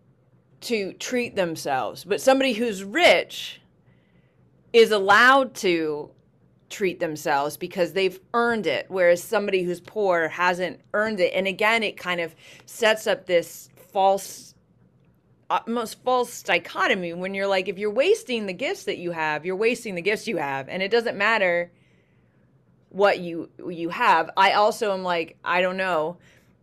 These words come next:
My mom was a very good thrift store shopper, so, like, I could have name brand stuff at, uh, twenty-five cent prices that she found at a yard sale.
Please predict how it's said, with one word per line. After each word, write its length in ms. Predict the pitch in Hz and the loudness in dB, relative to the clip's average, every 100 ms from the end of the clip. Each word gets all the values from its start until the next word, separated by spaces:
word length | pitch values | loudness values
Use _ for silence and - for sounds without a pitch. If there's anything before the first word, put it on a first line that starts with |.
| _ _ - | _ _ 0
My 180 | 196 | 2
mom 260 | 190 185 190 | 4 2 2
was 140 | 196 | 0
a 60 | 185 | -2
very 280 | 175 180 185 | 4 4 4
good 200 | 175 175 | 0 -2
thrift 260 | 180 180 | -2 -2
store 200 | 180 170 | -2 -6
shopper, 480 | 160 170 170 165 151 | -4 -2 -2 -2 -8
so, 420 | 139 190 175 165 160 | -6 -2 0 0 -2
like, 300 | 156 151 - - | -4 -4 -10 2
I 180 | 180 | 2
could 140 | 185 202 | 2 0
have 260 | 185 185 | 2 2
name 240 | 165 180 180 | 0 -2 0
brand 340 | 175 170 165 | -2 -2 -6
stuff 440 | - 202 185 156 - | -6 2 4 2 2
at, 300 | 170 - _ _ _ _ _ _ _ | 0 0 _ _ _ _ _ _ _
uh, 220 | 180 160 | 2 2
twenty-five 580 | 160 - 190 180 185 170 | -2 -6 -6 -2 0 0
cent 280 | 170 165 113 | -2 -8 -4
prices 480 | 190 185 180 170 | 0 0 0 -6
that 180 | 151 156 | -4 -4
she 100 | - | -4
found 360 | 165 170 165 160 | -4 -2 -2 -2
at 160 | 143 | -2
a 40 | 147 | -2
yard 300 | 170 302 233 | 2 4 2
sale. 380 | - 104 - | -2 -6 -6